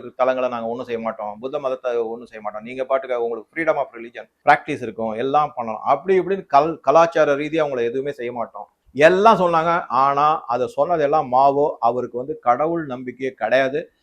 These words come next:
அஹ், புத்திசம்னு கிடையாது, எந்த ரிலிஜனுக்குமே அவருக்கு நம்பிக்கை கிடையாது. இஸ் a பக்கா கம்யூனிஸ்ட். அவர் எதுலயுமே நம்பிக்கை இல்லாம, மதத்தின் பேர்ல நம்பிக்கையே இல்லாத ஒரு கம்யூனிஸ்ட்.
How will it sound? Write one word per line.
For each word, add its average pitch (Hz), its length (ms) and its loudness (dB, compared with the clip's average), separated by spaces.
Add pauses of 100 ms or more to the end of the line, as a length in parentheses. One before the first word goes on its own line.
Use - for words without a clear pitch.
(320)
அஹ், 98 240 -4 (100)
புத்திசம்னு 226 600 4
கிடையாது, 170 360 6
எந்த 185 340 6
ரிலிஜனுக்குமே 214 560 4
அவருக்கு 139 280 2
நம்பிக்கை 156 280 0
கிடையாது. 131 320 -2
இஸ் 127 180 -8
a - 140 -12
பக்கா 190 360 2
கம்யூனிஸ்ட். 143 540 -6
அவர் 95 160 -16 (380)
எதுலயுமே 262 540 6
நம்பிக்கை 214 380 0
இல்லாம, 160 340 -2 (120)
மதத்தின் 196 920 -2 (120)
பேர்ல 196 420 2
நம்பிக்கையே 196 560 2
இல்லாத 196 420 4
ஒரு 143 140 -4 (240)
கம்யூனிஸ்ட். 143 560 -2